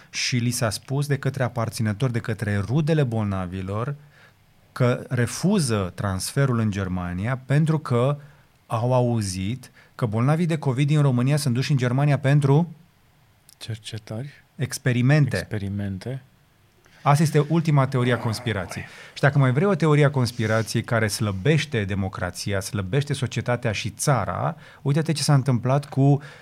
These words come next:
Speaker 1: a, această teorie a conspirației cu generatoarele. Ai auzit de teoria
Speaker 2: Mhm.
Speaker 1: cu generatoarele?
Speaker 2: Am auzit cu de-, teoria
Speaker 1: S-au
Speaker 2: cu
Speaker 1: golit
Speaker 2: generatoarele.
Speaker 1: stocurile de generatoare, pentru că inclusiv pe mine m-a întrebat cineva:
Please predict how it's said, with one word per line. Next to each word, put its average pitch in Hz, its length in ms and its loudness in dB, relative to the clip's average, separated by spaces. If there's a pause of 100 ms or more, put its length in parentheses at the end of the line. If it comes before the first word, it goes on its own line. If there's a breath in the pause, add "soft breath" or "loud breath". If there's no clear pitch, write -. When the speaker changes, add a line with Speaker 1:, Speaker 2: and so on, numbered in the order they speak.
(140 loud breath)
Speaker 1:
a, 117 220 0
această 143 320 -2
teorie 135 200 2
a 135 40 2
conspirației 139 500 0
cu 143 100 0
generatoarele. 131 840 4 (460)
Ai 117 60 2
auzit 120 160 2
de 120 60 2
teoria 117 160 4
Speaker 2:
Mhm. 107 100 0
Speaker 1:
cu 98 60 -2
generatoarele? 135 680 2
Speaker 2:
Am 127 60 -4
auzit 123 220 -4
cu 104 80 -12
de-, 92 80 -12
teoria 95 180 -16
Speaker 1:
S-au 127 220 4
Speaker 2:
cu 123 40 4
Speaker 1:
golit 127 280 4
Speaker 2:
generatoarele. - 60 2
Speaker 1:
stocurile 143 420 4
de 113 120 4
generatoare, 123 580 4
pentru 151 300 4
că 143 100 0
inclusiv 165 360 2
pe 127 80 2
mine 151 180 4
m-a 117 120 4
întrebat 101 360 0
cineva: 107 540 -2